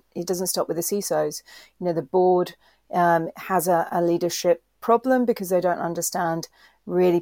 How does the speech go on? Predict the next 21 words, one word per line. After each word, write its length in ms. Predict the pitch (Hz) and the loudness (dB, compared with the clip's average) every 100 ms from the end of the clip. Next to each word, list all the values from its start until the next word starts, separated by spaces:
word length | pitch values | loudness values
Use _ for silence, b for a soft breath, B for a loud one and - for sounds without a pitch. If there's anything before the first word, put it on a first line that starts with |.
| - | -2
particularly 480 | 185 - 185 185 170 | -8 -6 -4 -2 0
well, 260 | 165 160 160 - - | 0 -2 -4 -6 -4
um, 260 | 170 160 175 | -4 -4 -4
cyber. 420 | - 175 175 170 | -2 0 0 0
They're 140 | 175 | 0
not 140 | 180 - | -2 -4
cyber 340 | - 185 175 | -6 -4 0
literate. 540 | 170 175 - 151 - - B B B | 0 0 -2 -4 -4 -14 B B B
And 160 | 190 185 | 0 4
then, 300 | 185 185 190 | 4 4 6
but 160 | 190 - | 6 6
the 140 | 190 | 6
way 140 | 190 | 6
that 120 | 185 - | 6 6
I 140 | 190 | 2
see 200 | - 170 | 0 -2
it 120 | 160 | 0
is 200 | - 165 | 0 -2
that 220 | - 180 - | -4 -8 -6
the 100 | 180 | -4
non-executives 880 | 170 170 160 185 175 196 175 175 | -2 -2 -4 -4 -4 -6 -6 -6